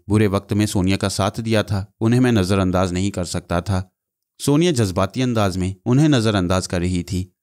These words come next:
क्योंकि उसकी नज़र में मैं ही मैं था और ये नाकाबिल इनकार हकीकत थी कि सोनिया मेरी खातिर सबको नज़रअंदाज कर सकती थी। बहरहाल, मैं चिंपैंजी और शैला को नज़रअंदाज नहीं कर सकता था।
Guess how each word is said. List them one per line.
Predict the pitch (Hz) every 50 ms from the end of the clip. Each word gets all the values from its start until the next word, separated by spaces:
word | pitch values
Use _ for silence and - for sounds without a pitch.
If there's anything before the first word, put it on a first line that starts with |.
| _ _ _ _ -
क्योंकि | 156 156 165 175 185 -
उसकी | - 143 - - - 147
नज़र | 120 101 92 92 101 101
में | 107 113 117 113
मैं | 98 95 98 101
ही | 101 110 107
मैं | 92 90 87 82
था | - - 92 87 95 - _ _ _ _ _ _ _ -
और | 127 135
ये | 135 131 139
नाकाबिल | 135 127 120 120 - 113 101 101 101 104
इनकार | 101 101 95 - 92 95 98
हकीकत | 98 101 95 - 95 92 - 104 95 92 -
थी | 110 101
कि | 107 104
सोनिया | - 101 90 95 101 98
मेरी | 92 90 90 95
खातिर | 90 - 87 82 - - 87 87 95 - _ _ _ _ _ _ -
सबको | - - 135 131 117 - 151 151
नज़रअंदाज | 139 120 107 110 107 101 95 92 92 85 87 -
कर | - 92 87
सकती | - 90 82 - - 90 90
थी। | - - 95 90 95 - _ _ _ _ _ -
बहरहाल, | 104 101 101 95 87 92 90 87 90 98 - _ -
मैं | 123 143 156
चिंपैंजी | - 151 147 135 - 127 117 113 110 113 117
और | 120
शैला | 120 - 117 95 87 92 98
को | 95 110
नज़रअंदाज | 101 92 87 87 98 92 90 87 87 87 87 87 85
नहीं | 95 98 107 110 -
कर | 92 82
सकता | - - 85 - - 87 85
था। | - 90 92 90 98 - _